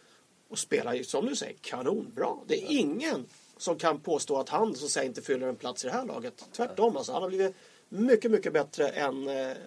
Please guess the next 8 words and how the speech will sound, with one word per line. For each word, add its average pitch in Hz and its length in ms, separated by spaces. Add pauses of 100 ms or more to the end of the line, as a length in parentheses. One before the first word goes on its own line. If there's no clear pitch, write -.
(120)
och 180 100
spelar 156 180
mycket 170 380 (280)
frejdigare 170 840 (380)
här 220 320
i, 113 80 (400)
i 143 240
juniorkronorna 165 760